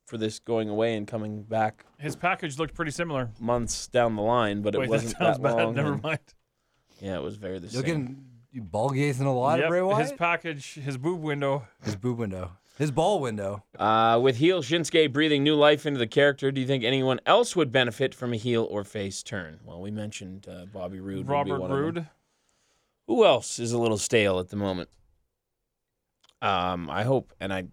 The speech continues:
Speaker 1: realize this is contradictory to what I say about everyone when they come back from their injury, but I'd like to see Dean Ambrose come back as a heel.
Speaker 2: Yes, absolutely.
Speaker 3: I want him to just be a madman, finally.
Speaker 1: Yeah, like, go full psycho.
Speaker 3: Not
Speaker 1: No more
Speaker 3: comedic.
Speaker 1: comedy.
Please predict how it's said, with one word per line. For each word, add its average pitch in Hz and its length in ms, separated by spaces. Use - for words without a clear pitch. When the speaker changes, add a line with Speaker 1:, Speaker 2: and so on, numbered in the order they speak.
Speaker 1:
realize 104 380
this 113 180
is 107 80
contradictory 110 680
to 95 100
what 131 200
I 98 60
say 107 240
about 101 240
everyone 107 320
when 95 120
they 98 100
come 101 180
back 98 180
from 101 120
their 90 120
injury, 104 340
but 95 140
I'd 98 160
like 113 180
to - 40
see 107 180
Dean 95 200
Ambrose 98 320
come 95 180
back 90 240
as 101 80
a 101 40
heel. 104 300
Speaker 2:
Yes, 123 460
absolutely. 123 500
Speaker 3:
I 135 100
want 220 180
him 226 160
to - 40
just 214 200
be 180 200
a 185 60
madman, 135 720
finally. 117 500
Speaker 1:
Yeah, 131 200
like, 117 140
go 131 240
full 123 260
psycho. 113 400
Speaker 3:
Not 156 300
Speaker 1:
No 117 60
more 147 140
Speaker 3:
comedic. 175 80
Speaker 1:
comedy. 131 520